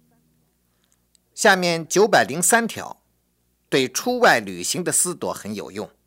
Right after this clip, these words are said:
出门之前，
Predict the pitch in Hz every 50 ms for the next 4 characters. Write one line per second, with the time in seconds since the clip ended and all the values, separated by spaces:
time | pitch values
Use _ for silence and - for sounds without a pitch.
0 | _ _ _ _ _ _ _ _ _ _ _ _ _ _ _ _ _ _ _ _
1 | _ _ _ _ _ - - 202 190 190 190 156 - 190 185 - - 110 98 104
2 | 117 123 127 -